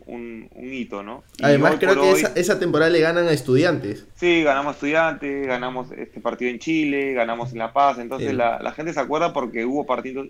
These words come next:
Speaker 1: partidos importantes. Pero Chile marca el final de una linda copa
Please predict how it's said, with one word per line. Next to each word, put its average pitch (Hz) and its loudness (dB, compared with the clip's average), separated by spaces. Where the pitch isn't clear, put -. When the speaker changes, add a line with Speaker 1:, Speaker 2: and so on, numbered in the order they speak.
Speaker 1:
partidos 131 -12
importantes. 120 -6
Pero 139 -2
Chile 185 -2
marca 139 -2
el 139 -4
final 147 0
de 147 -2
una 147 0
linda 143 -2
copa 165 0